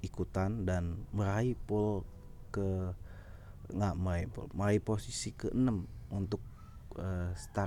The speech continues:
Race. Dan ini pencapaian yang cukup baik setelah comebacknya. Padahal sempat dia, eh, waktu itu di F, F berapa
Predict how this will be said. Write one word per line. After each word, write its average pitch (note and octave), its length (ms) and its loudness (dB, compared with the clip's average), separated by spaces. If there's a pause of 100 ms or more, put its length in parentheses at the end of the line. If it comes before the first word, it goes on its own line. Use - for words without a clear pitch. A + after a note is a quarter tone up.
Race. F#2 320 -2
Dan G#2 160 2
ini B2 320 0 (480)
pencapaian A2+ 560 0
yang A2 240 0
cukup - 240 -4 (240)
baik F#2+ 400 2 (960)
setelah G#2 320 4
comebacknya. F#2 480 4
Padahal A#2+ 320 4
sempat G#2+ 480 4
dia, A#2 560 2
eh, F#2 480 2 (240)
waktu F#2 320 -2
itu A#2+ 160 2
di F#2+ 560 4 (1800)
F, - 320 -4
F G#2 80 -2
berapa F#2 400 2